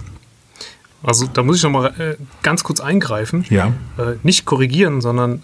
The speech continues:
Speaker 1: äh, sagen, was ich so extrem beeindruckend fand. Äh, also mit das Beeindruckendste, als ich bei dir im Workshop war,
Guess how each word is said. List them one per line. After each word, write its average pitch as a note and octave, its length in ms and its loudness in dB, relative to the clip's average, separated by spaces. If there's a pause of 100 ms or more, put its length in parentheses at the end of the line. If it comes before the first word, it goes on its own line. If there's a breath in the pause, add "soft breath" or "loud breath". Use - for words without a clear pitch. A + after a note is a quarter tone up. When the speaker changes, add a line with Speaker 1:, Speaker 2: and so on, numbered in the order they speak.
Speaker 1:
äh, A2+ 180 -4
sagen, B2+ 360 0
was C3 140 2
ich B2 100 -2
so C3+ 200 2
extrem C#3 440 0
beeindruckend C3 500 0
fand. D3 340 0
Äh, - 60 -10
also C3 680 0
mit C#3+ 200 2
das D3+ 100 2
Beeindruckendste, D3+ 600 0
als C#3 120 -4
ich C3+ 120 -8
bei B2+ 80 -2
dir C3+ 140 2
im C3+ 120 2
Workshop - 340 2
war, A#2+ 220 4